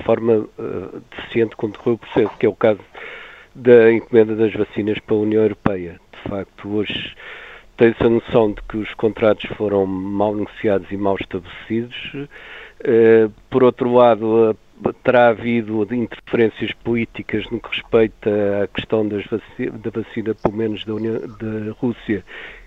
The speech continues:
e talvez também da China, e, portanto, isto é um processo que eu penso que, quando passarmos este,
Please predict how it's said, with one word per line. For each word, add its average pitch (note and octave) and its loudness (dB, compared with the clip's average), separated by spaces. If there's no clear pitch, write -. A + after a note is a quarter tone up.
e A#2+ -8
talvez A2 2
também G#2+ -2
da A2 -2
China, C#3 -2
e, D3 -2
portanto, C3+ 2
isto C#3+ -6
é D3 6
um C3+ 2
processo - 0
que - -12
eu C#3 -4
penso C3+ -2
que, - -20
quando B2 2
passarmos A#2 2
este, G#2+ 0